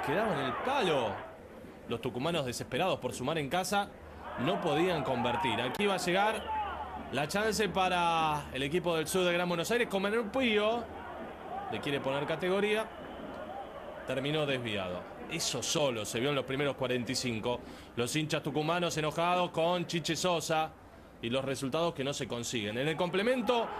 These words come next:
mala salida de Boloña, que fue el arquero. Sebastián Longo es el que se lo pierde. Si se pasan esas chances, difícil sumar de a tres, ¿no?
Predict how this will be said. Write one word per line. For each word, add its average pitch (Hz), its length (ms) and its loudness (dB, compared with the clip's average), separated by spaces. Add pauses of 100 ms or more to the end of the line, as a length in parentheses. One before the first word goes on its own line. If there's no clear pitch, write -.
(160)
mala 202 240 2
salida 180 240 2
de 185 80 4
Boloña, 240 360 4
que 170 80 2
fue 202 120 0
el 202 60 4
arquero. 247 360 2
Sebastián 185 560 0
Longo 214 320 2
es 196 160 0
el 208 80 0
que 156 100 -6
se - 140 -4
lo 117 140 -2
pierde. 170 520 2 (800)
Si - 160 -12
se 98 160 -8
pasan 143 400 -2
esas 143 240 -2
chances, 160 640 0 (640)
difícil 113 440 -2
sumar 117 280 -4
de 107 60 -2
a 107 80 -2
tres, 98 220 -4
¿no? 127 220 -2